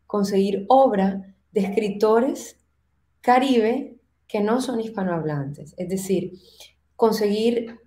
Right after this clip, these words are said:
eh, escritores francófonos o anglófonos traducidos al español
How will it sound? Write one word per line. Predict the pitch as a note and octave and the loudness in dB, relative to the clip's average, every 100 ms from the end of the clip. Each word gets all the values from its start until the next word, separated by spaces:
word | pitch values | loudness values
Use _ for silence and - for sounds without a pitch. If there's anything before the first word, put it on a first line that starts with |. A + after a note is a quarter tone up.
| - | -2
eh, | A#3 A3 G3+ | 2 2 0
escritores | G3 G3+ G3+ G3 F#3+ A3+ - | -4 -6 -2 2 2 0 -2
francófonos | G3 F#3 F3 G3 G3 A3+ B3+ C#4 - | -4 -4 2 2 2 0 -2 -4 -6
o | E3+ | -6
anglófonos | E3 E3 F#3+ F#3+ A3+ A3 | -4 0 0 0 -4 -6
traducidos | G#3 F#3+ F3 F3 C#4 C#4 C#4 | -6 -4 -4 -2 -2 0 0
al | B3+ | -2
español | G3 - F3 F3 E3+ | -6 -8 -4 -4 -4